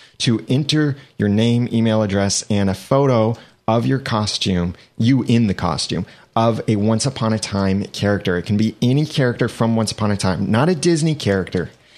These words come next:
It needs to be a character from Once Upon a Time. And then everyone else will get to vote on the best Once Upon a Time costume. That'll be eventually at oncepodcast dot com slash contest. And there will be a first place,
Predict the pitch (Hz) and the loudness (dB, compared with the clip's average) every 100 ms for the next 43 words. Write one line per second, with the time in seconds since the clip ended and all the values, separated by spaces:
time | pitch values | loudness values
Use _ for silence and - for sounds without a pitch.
0 | - - 123 110 113 117 120 117 160 - | -8 0 2 2 4 4 2 0 -2 0
1 | 104 107 107 - 104 98 95 - 95 - | 0 0 -2 -4 -4 0 -2 0 -4 -2
2 | 92 92 - 92 90 117 98 - 120 110 | -2 -2 -4 -4 -2 0 -2 0 0 2
3 | 127 120 - 123 139 135 123 - 143 123 | 2 0 0 0 2 2 0 0 0 0
4 | 113 - - - - 107 104 - 98 92 | -2 -6 -10 -10 -2 0 0 0 -2 0
5 | 110 113 - - _ _ 98 95 90 - | 2 2 -2 -10 _ _ -2 0 0 -4
6 | 87 92 - 98 90 - - - _ - | -4 -4 -2 0 0 -2 -8 -12 _ -4
7 | 95 - - 92 87 87 87 - 85 - | -2 -2 -2 -2 -2 -2 -4 -2 -4 -4
8 | 87 78 - - - 117 135 123 135 131 | -6 -6 -10 -10 0 2 2 2 2 2
9 | - 156 - 113 107 - - - 117 - | 2 0 0 0 0 -2 -2 0 0 0
10 | 120 113 107 101 101 95 - 98 - 92 | -2 -2 -2 -2 -2 -2 -2 -2 -2 -2
11 | 90 - 110 101 90 - 117 110 120 123 | -4 -2 -2 -2 -4 -4 0 2 2 2
12 | 120 113 101 98 - 117 - - 139 135 | 0 0 -2 -4 -2 -2 -2 -2 -2 -2